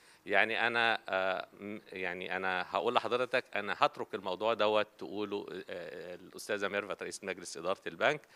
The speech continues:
عشان ده يعني إيه ما أخدش منها ال-، ده، ده شغلها يعني.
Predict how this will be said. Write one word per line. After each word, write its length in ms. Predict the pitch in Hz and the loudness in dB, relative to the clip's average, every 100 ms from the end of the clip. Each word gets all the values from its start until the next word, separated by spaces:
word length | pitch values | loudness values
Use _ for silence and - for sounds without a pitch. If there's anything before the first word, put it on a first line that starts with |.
| - - | -20 -4
عشان 340 | 92 - 110 - | -2 -2 -4 -8
ده 280 | 101 127 131 | 0 4 4
يعني 340 | 107 107 104 107 | 4 2 2 0
إيه 240 | 120 120 | -2 -2
ما 140 | 101 | 0
أخدش 360 | 98 156 - - | 0 0 0 -2
منها 340 | 127 135 113 98 | -2 2 0 0
ال-، 440 | 87 90 92 95 - - _ 92 | -4 -8 -6 -6 -8 -14 _ 0
ده، 120 | 110 | 2
ده 140 | - | 4
شغلها 400 | 127 131 113 107 | 2 2 6 6
يعني. 300 | 82 80 92 | 4 -4 -10